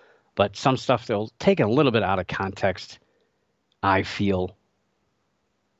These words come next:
Uh, reading the words versus what I was seeing plastered all over the internet.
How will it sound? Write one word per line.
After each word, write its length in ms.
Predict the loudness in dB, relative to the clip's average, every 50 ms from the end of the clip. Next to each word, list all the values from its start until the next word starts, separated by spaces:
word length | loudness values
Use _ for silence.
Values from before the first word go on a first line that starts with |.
| _ _ -10
Uh, 220 | -6 -4 -4 -4 -4
reading 380 | -2 2 4 4 6 6 6 4
the 80 | 2
words 380 | 4 4 4 6 4 4 2 -2
versus 440 | -4 -2 -2 -2 -4 -8 -8 -4 0
what 140 | 2 2
I 80 | 4 2
was 140 | 0 -2 -6
seeing 520 | -8 -6 -4 -2 -2 -2 -2 -2 -4 -6 -10 _ _
plastered 640 | -8 -2 2 2 2 2 0 -2 -2 -2 -2 0 0
all 200 | 0 0 0 0
over 120 | 0 -2
the 80 | -2 -2
internet. 560 | -2 0 0 2 2 2 2 0 -2 -4 -12